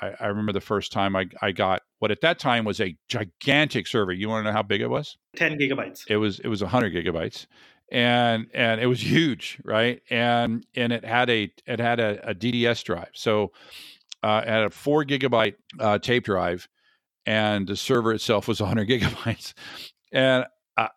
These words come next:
Speaker 1: I just like, uh, you know, exactly what am I gonna swap tapes twenty-five times? Like, uh, what, what, how exactly is that going to work?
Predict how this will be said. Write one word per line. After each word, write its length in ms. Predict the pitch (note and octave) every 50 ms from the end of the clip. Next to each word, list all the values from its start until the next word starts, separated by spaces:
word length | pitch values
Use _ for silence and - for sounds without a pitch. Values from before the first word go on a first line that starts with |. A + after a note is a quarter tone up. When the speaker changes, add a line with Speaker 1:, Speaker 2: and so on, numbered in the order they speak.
| _ _ -
Speaker 1:
I 180 | G#2+ A2 A#2 A#2
just 220 | A2+ G#2 G2 G2
like, 180 | G#2 G#2 F2+ -
uh, 720 | - F#2+ F#2+ F#2 F#2 F#2 F#2 F#2 F#2 F#2 F#2 F2+ F2+ F#2 -
you 120 | - G#2
know, 220 | F#2 F2 E2+ - -
exactly 600 | - A2 F#2+ G#2+ G#2 B2 B2+ B2+ A#2 G#2 F#2+ - - _ _ _ _ _ _ _ - - -
what 140 | - A2+ G#2+
am 80 | G2+ G#2
I 80 | G2
gonna 220 | F#2 G2+ G2+ G2 -
swap 260 | - - G#2+ F#2+ -
tapes 300 | - A#2+ A#2+ - - -
twenty-five 440 | - A2 G#2 G#2 - A2 G#2 G#2 -
times? 540 | - G#2 A2 C3 D3 D3+ - - - - - _
Like, 240 | - G2 F#2+ F2+ -
uh, 100 | G2+ G2
what, 280 | F#2+ G2+ G#2 G#2+ - C3+
what, 140 | A#2 G2+ G#2 - -
how 140 | - - B2
exactly 480 | B2+ G#2+ A2+ A#2 A2+ G#2+ - B2 A2
is 120 | G#2+ F#2+ -
that 220 | A2+ G#2 F#2+ _ -
going 240 | - G2+ G2+ F#2+
to 100 | - G2
work? 240 | F#2+ G#2+ G#2 F2+ -